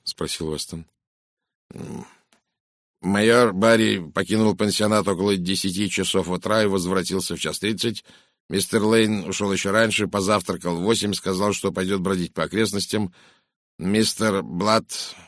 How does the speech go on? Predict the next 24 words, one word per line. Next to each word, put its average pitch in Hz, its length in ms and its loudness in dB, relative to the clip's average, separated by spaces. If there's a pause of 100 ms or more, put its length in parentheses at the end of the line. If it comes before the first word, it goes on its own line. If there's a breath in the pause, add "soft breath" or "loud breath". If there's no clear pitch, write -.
(300 loud breath)
отплыл 117 360 4
на 127 100 4
яхте 110 380 4
в 87 40 -4
девять 92 300 0
тридцать, 135 380 -2
как 87 200 -2
поступает 90 440 -6
практически - 600 -6
каждый 82 360 -4
день. 107 280 0 (480 loud breath)
Ни 123 140 6
тот, 127 280 6
ни 120 100 4
другой 123 320 6
до 117 120 4
сих - 120 -2
пор 117 140 4
еще 107 180 2
не 95 120 0
вернулись". 73 440 -8 (800)
"На 120 160 0
яхте, 123 400 0
значит", 80 500 -6